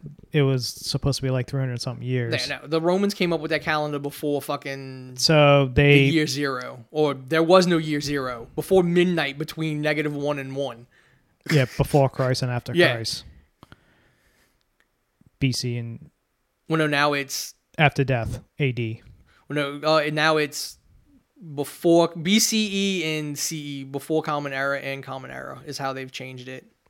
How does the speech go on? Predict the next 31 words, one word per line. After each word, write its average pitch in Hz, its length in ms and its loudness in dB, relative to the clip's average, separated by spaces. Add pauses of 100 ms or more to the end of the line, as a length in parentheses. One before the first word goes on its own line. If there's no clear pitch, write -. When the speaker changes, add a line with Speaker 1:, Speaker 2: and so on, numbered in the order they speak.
(180)
Speaker 1:
Oh, 139 60 0
it's 120 140 -6
not 120 140 -6
before 120 280 -8
Christ 120 400 -10
and 113 260 -12 (160)
after 127 220 -6
death? 117 180 -2
Speaker 2:
No, 139 140 0
scientifically, 147 920 -2
scientific 170 800 2
fields 147 340 -4
now, 139 340 -4
like, 135 480 -8
say 131 380 -4 (440)
Speaker 1:
Gotta 127 120 2
be 120 120 -2
neutral. 123 400 -4 (280)
Speaker 2:
Yeah, 135 220 -2
Speaker 1:
Yeah. - 60 -10 (120)
Speaker 2:
like, 135 360 -10 (160)
Speaker 1:
Gotcha. 180 120 0
Speaker 2:
because 180 380 4 (640)
if 180 220 0
you 185 100 0
go, 185 100 8
f-, 165 160 -2
he 175 140 2
wasn't 185 300 4
born 165 300 0
in 143 540 -6